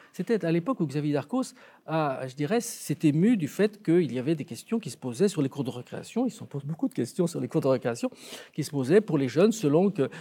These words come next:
je dirais, la, la, la question sexuelle. Mais ce sont des,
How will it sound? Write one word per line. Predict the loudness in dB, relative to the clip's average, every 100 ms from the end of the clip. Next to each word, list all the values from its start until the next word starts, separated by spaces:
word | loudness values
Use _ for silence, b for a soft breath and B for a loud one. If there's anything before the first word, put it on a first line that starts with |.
| B
je | -6
dirais, | 2 6
la, | 6 6
la, | 4
la | 2
question | -2 -6 -8
sexuelle. | -8 -10 -6 -8 -8 _ _ _ -4
Mais | -2
ce | 0
sont | -4 -2
des, | -4